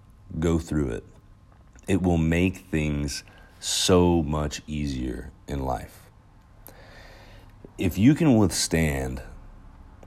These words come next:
someone taking you down,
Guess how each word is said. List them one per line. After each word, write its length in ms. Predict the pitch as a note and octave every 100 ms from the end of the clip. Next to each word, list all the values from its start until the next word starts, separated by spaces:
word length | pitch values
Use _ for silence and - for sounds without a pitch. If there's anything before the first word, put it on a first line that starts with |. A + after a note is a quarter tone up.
| - - -
someone 720 | - A2+ A2+ A#2+ G#2 F2+ F2 - - - - - - - - - - - - -
taking 360 | G2 F2+ G#2+ G#2+
you 100 | G#2+
down, 440 | D#2 C#2 D2